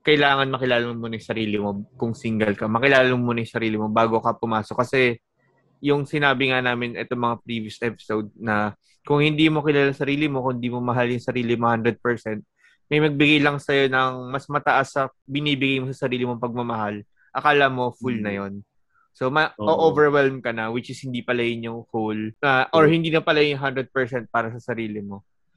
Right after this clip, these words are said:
Speaker 1: So, yun, parang
Speaker 2: Mm.
Speaker 1: pag yung, kunwari nga, sabi ko nga last time, twenty percent lang,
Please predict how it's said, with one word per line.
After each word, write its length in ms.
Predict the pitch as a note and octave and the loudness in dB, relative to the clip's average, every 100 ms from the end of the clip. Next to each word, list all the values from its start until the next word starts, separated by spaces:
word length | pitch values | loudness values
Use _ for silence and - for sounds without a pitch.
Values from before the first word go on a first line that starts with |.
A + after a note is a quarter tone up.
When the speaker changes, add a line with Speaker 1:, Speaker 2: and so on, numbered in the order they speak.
| _ _ - | _ _ -6
Speaker 1:
So, 100 | F#3+ | -4
yun, 240 | C#3+ C3 | -4 -4
parang 240 | G3 - - F3 | -8 -6 -6 -6
Speaker 2:
Mm. 80 | E3+ | -4
Speaker 1:
pag 180 | F3 E3 | -2 -2
yung, 240 | D3+ E3 E3 E3 E3 D#3 | -2 -4 -2 -4 -6 -4
kunwari 340 | D3+ G#3+ F#3+ | 2 2 2
nga, 160 | A#2 - | 0 -4
sabi 260 | - B2 B2 | -4 -2 -2
ko 140 | B2 | 0
nga 80 | B2+ | 0
last 160 | C3 C3+ | 0 -2
time, 160 | A2+ | -6
twenty 240 | A2 A#2+ B2 | -2 -2 -2
percent 400 | - A#2+ B2+ A#2 | -2 -2 -2 -4
lang, 260 | A2+ A2 G#2 | -4 -6 -8